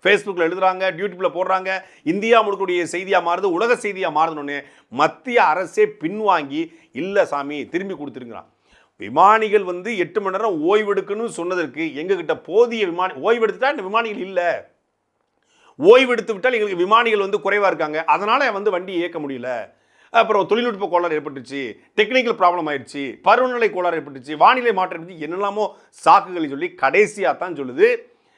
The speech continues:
ஒன்றிய அரசு கொண்டு வந்த, மத்திய அரசு கொண்டு வந்த அந்த எஃப் டி டி எல், ஃப்ளைட் டியூட்டி டைம் லிமிட்டேஷன் அப்படிங்கிற அந்த விதியினால தான் நாங்க பாதிக்கப்பட்டுட்டோம், அதனால தான் விமா-, விமானத்தை எடுக்க முடியலன்னு சொன்னதுக்கு பிறகு அந்த விதியவே மத்திய அரசு திரும்பி விட்டுருக்கு.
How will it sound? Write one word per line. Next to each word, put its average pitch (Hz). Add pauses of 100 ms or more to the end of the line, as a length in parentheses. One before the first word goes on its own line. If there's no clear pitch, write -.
(220)
ஒன்றிய 214
அரசு 185
கொண்டு 156
வந்த, 170
மத்திய 208
அரசு 180
கொண்டு 156
வந்த 151
அந்த 165 (300)
எஃப் 156
டி 220
டி 175
எல், 123
ஃப்ளைட் 190
டியூட்டி 202
டைம் 185
லிமிட்டேஷன் 170
அப்படிங்கிற 151
அந்த 165
விதியினால 185
தான் 208 (140)
நாங்க 156
பாதிக்கப்பட்டுட்டோம், 127 (240)
அதனால 214
தான் 226
விமா-, 190
விமானத்தை 185
எடுக்க 165
முடியலன்னு 160
சொன்னதுக்கு 170
பிறகு 131 (360)
அந்த 120 (100)
விதியவே 190
மத்திய 151
அரசு 135
திரும்பி 127
விட்டுருக்கு. 90